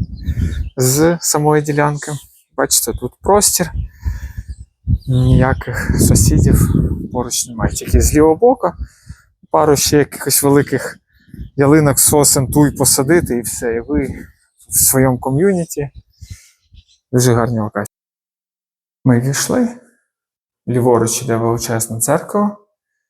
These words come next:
І також є двоє міжкімнатних дверей: це гардеробна і санвузол. Також вхідні двері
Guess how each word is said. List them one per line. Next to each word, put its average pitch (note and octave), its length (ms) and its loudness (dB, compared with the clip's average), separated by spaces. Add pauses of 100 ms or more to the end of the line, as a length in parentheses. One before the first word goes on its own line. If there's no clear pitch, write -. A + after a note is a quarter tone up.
(720)
І E3 120 2
також B2+ 680 -4
є A2+ 440 -2 (1040)
двоє A#2 360 2
міжкімнатних A#2 680 -2
дверей: G3+ 340 0
це B2 260 0
гардеробна D#3+ 600 0
і D3 220 -4
санвузол. A2+ 600 -4 (640)
Також - 460 -6 (520)
вхідні A#2 280 0
двері G3 380 0